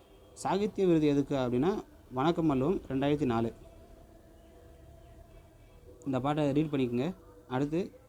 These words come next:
இனிமையும் நீரிமையும் தமிழனல் அப்படின்னு சொன்னது பிங்கள நிகண்டு. So, பிங்கள நிகண்டு இனிமையும் நீரிமையும் சொல்லுது.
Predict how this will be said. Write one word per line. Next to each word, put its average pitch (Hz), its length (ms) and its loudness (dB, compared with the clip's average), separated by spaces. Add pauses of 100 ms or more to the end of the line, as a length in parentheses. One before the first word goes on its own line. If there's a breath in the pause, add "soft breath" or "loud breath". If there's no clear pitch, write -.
இனிமையும் 202 600 2
நீரிமையும் 160 540 4 (580)
தமிழனல் 131 480 0 (180)
அப்படின்னு 135 220 -6
சொன்னது 175 300 -2
பிங்கள 160 320 4
நிகண்டு. 127 380 2 (840)
So, 135 140 -12
பிங்கள 175 280 2
நிகண்டு 160 260 6
இனிமையும் 170 420 4
நீரிமையும் 143 360 0
சொல்லுது. 143 280 -2